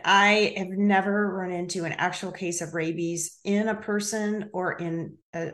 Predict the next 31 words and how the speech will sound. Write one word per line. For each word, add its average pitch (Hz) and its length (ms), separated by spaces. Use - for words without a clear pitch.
a 175 80
dog. 202 440
You 208 60
know, 175 140
you 240 160
can 180 200
read 196 260
the, 175 280
they, 170 220
yeah, 151 200
they 214 200
publish 214 420
articles 196 600
about 160 300
the - 80
incidence 180 540
in 170 80
rabies 185 480
and 165 100
show 165 140
you 180 80
the 196 100
maps 185 380
with 165 120
all 165 160
little 185 200
dots 208 480
where 180 140
it's - 120
showing 170 380
up, 226 300